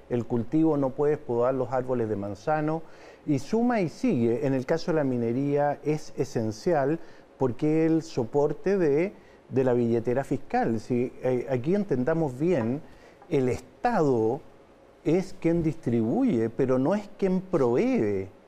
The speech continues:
El que provee es la producción, el comercio, son las industrias, son los trabajadores, los empresarios que nos encontramos en una sociedad que se llama empresa.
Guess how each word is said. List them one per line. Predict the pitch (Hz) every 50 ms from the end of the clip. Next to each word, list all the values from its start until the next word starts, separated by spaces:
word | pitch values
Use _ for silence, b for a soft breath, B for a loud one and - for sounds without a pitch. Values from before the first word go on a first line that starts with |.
| B B B B B -
El | 143 143 135 -
que | - 143
provee | 131 147 139 135 135 139 156 185 208 226 247 269 277 - -
es | 165 180 185
la | 185 185
producción, | 151 160 147 131 123 120 113 - - - - 165 175 185 190 190
el | 165 135 120
comercio, | - - 110 123 - 233 226 - - - - 101 98 110
son | - - - 160 190
las | 196 180
industrias, | 156 131 120 117 120 170 247 247 - - 120 110 117 -
son | - 143 143
los | 151 160 -
trabajadores, | - 131 110 104 110 - - 113 117 127 156 190 214 254 277 277 - B B B B
los | 127 131 131 131
empresarios | 127 123 127 127 - - 170 190 233 247
que | - -
nos | 147 139 135 135
encontramos | 127 120 - 131 123 120 - 170 180 196 214 226 208
en | 185
una | 175 180 180 175 165
sociedad | - 143 127 - - 127 131 143 160 160
que | - -
se | - 123
llama | 127 139 147 160 175 175 B B B B B -
empresa. | 143 123 120 110 - - 147 143 127 107 - - 101 92